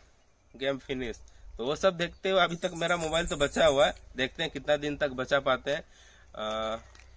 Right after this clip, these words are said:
तो ये रहा आपका सर्जन भैया का सेटअप। और सर्जन भैया का setup quality काफ़ी अच्छा था, Bass भी काफ़ी अच्छा था, बढ़िया था, मस्त था। और उनका हमको एक बात अच्छा लगा कि जो crowd है ना,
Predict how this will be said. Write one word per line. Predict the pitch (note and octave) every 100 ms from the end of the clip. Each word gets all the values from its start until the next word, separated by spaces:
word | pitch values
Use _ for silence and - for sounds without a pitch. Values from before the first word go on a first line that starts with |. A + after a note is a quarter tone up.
| -
तो | A#2
ये | C3+ F#3 F#3
रहा | E3+ F#3
आपका | F3 - F3+ F3
सर्जन | - - D#3 D3+ E3+
भैया | E3+
का | D#3+
सेटअप। | D3+ C#3+ F3+ - - -
और | E3+ E3+
सर्जन | E3+ F3 F#3+
भैया | F#3+
का | F#3
setup | F3+ F#3 F3+
quality | E3+ E3 E3+
काफ़ी | E3 D3 E3+
अच्छा | D3 D3
था, | C#3+ D#3+ - - -
Bass | B2 C#3+ - - D#3
भी | F3
काफ़ी | E3 D3 E3+
अच्छा | C#3+ D3
था, | C3+ D3+ - - - D3+
बढ़िया | F#3+ F3
था, | B2 A#2+ -
मस्त | D#3+ - -
था। | - D#3 - - - -
और | - C#3+ - -
उनका | D#3+ F3+ A3 G#3+ G#3 - - - -
हमको | F3 G#3+
एक | G3
बात | G3+ F3
अच्छा | D#3+ F#3
लगा | C#3 C3 F3+ - - - - -
कि | D#3
जो | D3+ D3+ -
crowd | D3+ F#3 G3+
है | E3+
ना, | F3+ C#3